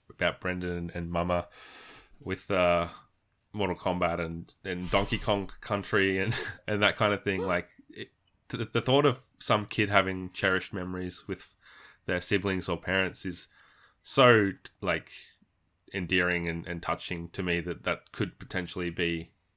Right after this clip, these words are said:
Speaker 1: something they grow up with and, and think back fondly on. I love that idea. And I deliberately, like,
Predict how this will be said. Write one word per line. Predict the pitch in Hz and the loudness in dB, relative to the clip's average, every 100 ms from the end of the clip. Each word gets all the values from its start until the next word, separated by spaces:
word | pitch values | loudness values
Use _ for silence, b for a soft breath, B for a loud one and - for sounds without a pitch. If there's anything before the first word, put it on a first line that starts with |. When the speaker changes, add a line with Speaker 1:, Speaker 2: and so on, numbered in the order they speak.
| _ _ | _ _
Speaker 1:
something | - 87 92 | -4 -2 0
they | 90 | -2
grow | 92 85 82 | 2 2 2
up | 80 | 0
with | 90 85 - | -6 -6 -6
and, | 80 80 - B B B B | -10 -10 -16 B B B B
and | 90 | -4
think | 98 87 | -4 -4
back | 87 - | -6 -8
fondly | - 85 82 80 | -6 -6 -6 -8
on. | 76 | -4
I | 85 | 0
love | 92 82 | 0 0
that | 85 - _ 80 | -4 -6 _ -12
idea. | 73 - 73 - _ - | -10 -10 -10 -12 _ -4
And | 98 | 2
I | 98 | 2
deliberately, | 98 104 95 90 87 | 2 0 0 -2 -2
like, | 80 80 | -2 -6